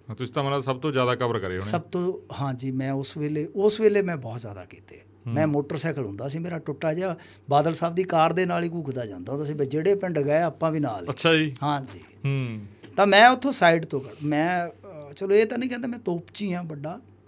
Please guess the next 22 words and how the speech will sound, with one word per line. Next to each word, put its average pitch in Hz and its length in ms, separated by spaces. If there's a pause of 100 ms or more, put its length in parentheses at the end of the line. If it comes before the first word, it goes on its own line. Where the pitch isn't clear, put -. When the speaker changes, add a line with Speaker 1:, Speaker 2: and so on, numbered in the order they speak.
Speaker 1:
ਹਾਂ। 120 220 (560)
Speaker 2:
ਥੋੜ੍ਹਾ 294 380 (300)
ਕਲਮਾਂ 170 360
ਨੂੰ 190 120
ਸੰਕੋਚ 160 540
ਸੀ 123 220
ਉਸ 104 200
ਟਾਈਮ। - 280 (240)
Speaker 1:
ਹਾਂ। 107 300 (260)
Speaker 2:
ਉਸ 135 380
ਇਲਾਕੇ 110 500
'ਚ। - 160 (400)
Speaker 1:
ਹੂੰ। 95 160 (560)
Speaker 2:
ਤਾਂ 185 100
ਜਦ 180 200
ਆਪਾਂ 165 460 (160)
ਧੂ 202 180
ਕੇ 135 160
ਕੰਮ 143 200
ਸ਼ੁਰੂ 156 300
ਕੀਤਾ 127 460 (220)
Speaker 1:
ਹੂੰ। 113 200